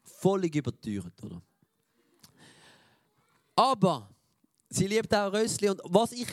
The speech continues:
gemer-, gelernt habe, ein Zügel ist mega wichtig. Weil da ist Power im Ross rein. Und wenn du das nicht kannst zügeln, irgendwo geht es. Es ist nichts in deinen Händen. Eine Vision ist wie ein Zügel, das sagt, hey, die Power,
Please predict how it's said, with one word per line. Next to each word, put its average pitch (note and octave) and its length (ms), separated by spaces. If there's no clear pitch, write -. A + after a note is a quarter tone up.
gemer-, G3 400
gelernt G3 400
habe, F3+ 240
ein D#3+ 160
Zügel - 600
ist G3+ 120
mega G#3+ 280
wichtig. - 540
Weil G3+ 160
da B3+ 120
ist - 140
Power D#4 400
im D#4 140
Ross C#4+ 480
rein. F#3 340
Und F#3+ 200
wenn G#3 180
du G3 60
das F#3 120
nicht G#3 220
kannst - 400
zügeln, C4 460
irgendwo C3 560
geht A#2 160
es. F#2 240
Es - 120
ist - 60
nichts C3 220
in A2 80
deinen G#2+ 180
Händen. F#2+ 360
Eine C#3 100
Vision F#3 460
ist - 180
wie G3 100
ein G3 80
Zügel, F3 600
das C3 200
sagt, D3 280
hey, E3+ 180
die C#3 140
Power, F#3 560